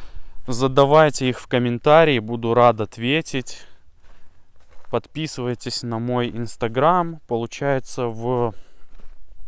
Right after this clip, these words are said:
Инстаграме, если вы уже хотите построить такой вэн себе, то в Инстаграме я могу с вами немного попереписываться и, получается, ну, что-то подсказать.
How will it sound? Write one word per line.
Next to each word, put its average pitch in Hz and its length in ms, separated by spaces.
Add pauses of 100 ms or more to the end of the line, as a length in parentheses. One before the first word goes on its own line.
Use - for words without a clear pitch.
(240)
Инстаграме, 120 760
если 104 300
вы 104 260 (600)
уже 101 600
хотите - 400
построить 107 800
такой 104 340
вэн 110 440
себе, 101 480
то 92 260 (440)
в 107 100
Инстаграме 101 580
я 95 120
могу 95 260
с - 120
вами 98 240
немного 98 460
попереписываться 98 1040
и, 90 440 (460)
получается, 95 800 (500)
ну, 120 140
что-то - 300
подсказать. 104 800